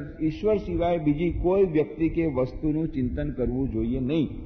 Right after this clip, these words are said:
નેતિ, નેતિ, નેતિ, નહીં, આ નહીં, આ નહીં, આ નહીં, ફક્ત ઈશ્વર, ફક્ત ઈશ્વર. પરંતુ સિદ્ધ અવસ્થા થઈ ગયા પછી રામકૃષ્ણ કે સિદ્ધ અવસ્થા છે, સમાધિ અવસ્થા છે. અને એટલા માટે કહે છે એમાં હાજરાનો વાંક નથી.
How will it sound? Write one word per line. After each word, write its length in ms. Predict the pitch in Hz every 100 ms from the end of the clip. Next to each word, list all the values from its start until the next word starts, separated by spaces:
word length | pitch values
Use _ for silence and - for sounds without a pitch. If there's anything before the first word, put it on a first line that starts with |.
| - - - -
નેતિ, 380 | 139 156 180 151
નેતિ, 300 | 147 139 135
નેતિ, 260 | 127 120
નહીં, 320 | 113 139 113
આ 140 | 120 123
નહીં, 260 | 120 107
આ 100 | 110
નહીં, 200 | 113 113
આ 20 | 104
નહીં, 260 | 92 -
ફક્ત 240 | 156 165 156
ઈશ્વર, 340 | 131 127 107
ફક્ત 260 | 131 123 113
ઈશ્વર. 260 | 98 85 - - - -
પરંતુ 460 | 170 220 165 139 98 - - - - -
સિદ્ધ 280 | 214 202 214
અવસ્થા 560 | 160 165 160 - 151
થઈ 240 | 139 139 131
ગયા 240 | 127 120
પછી 480 | 117 113 120 196 170
રામકૃષ્ણ 540 | 123 120 131 151 165
કે 140 | 170 214
સિદ્ધ 320 | - 180 175
અવસ્થા 440 | 226 226 220 226
છે, 260 | 202 175 123 - - - - - -
સમાધિ 460 | 113 127 156 190 247
અવસ્થા 380 | 240 - 226 208
છે. 200 | 151 110 - - - - 127
અને 120 | 143
એટલા 360 | 147 151 208
માટે 240 | 180 160 156
કહે 160 | 147
છે 100 | 143
એમાં 220 | 160 139 117
હાજરાનો 460 | 123 139 165 156
વાંક 280 | 131 131 113
નથી. 440 | 117 170 196 -